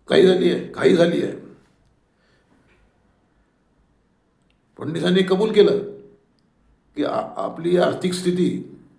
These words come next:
ओढाताणीची आहे. म्हणजे ही मोठी, मोठी बातमी आहे की राज्याच्या मुख्यमंत्र्याने कबूल केलं की महाराष्ट्राची आर्थिक परिस्थिती ही ओढाताणीची आहे,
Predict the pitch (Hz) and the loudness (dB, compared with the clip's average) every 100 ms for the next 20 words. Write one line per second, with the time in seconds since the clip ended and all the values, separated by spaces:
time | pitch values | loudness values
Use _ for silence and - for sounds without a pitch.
0 | _ _ _ - 135 165 180 180 190 - | _ _ _ -6 0 2 2 2 0 0
1 | 220 90 180 - - - _ _ - 156 | 2 2 0 -8 -18 -20 _ _ -14 -4
2 | 185 202 180 208 - - - - 196 - | 0 0 0 -2 -6 -10 -12 -6 0 0
3 | - 175 131 107 117 - - - _ _ | 0 -2 -6 -8 -12 -16 -20 -20 _ _
4 | _ _ _ _ _ _ - 139 131 131 | _ _ _ _ _ _ -8 -6 -4 -4
5 | 170 180 170 - 165 156 151 151 170 196 | 0 0 0 -2 -4 -4 -6 -4 -2 -2
6 | 185 214 220 - - - - - - 151 | 0 0 0 -2 -4 -12 -18 -20 -12 -8
7 | 135 147 175 - 147 160 180 143 123 190 | -4 -2 -2 -2 -4 -2 0 0 -2 -2
8 | 180 - - 175 175 143 - - - - | -2 -4 -6 -4 -4 -6 -10 -18 -20 -20
9 | - - - - - 175 175 180 156 170 | -20 -20 -20 -20 -10 -6 -4 0 2 4
10 | 190 175 170 175 175 196 151 - | 4 2 2 2 4 4 4 -2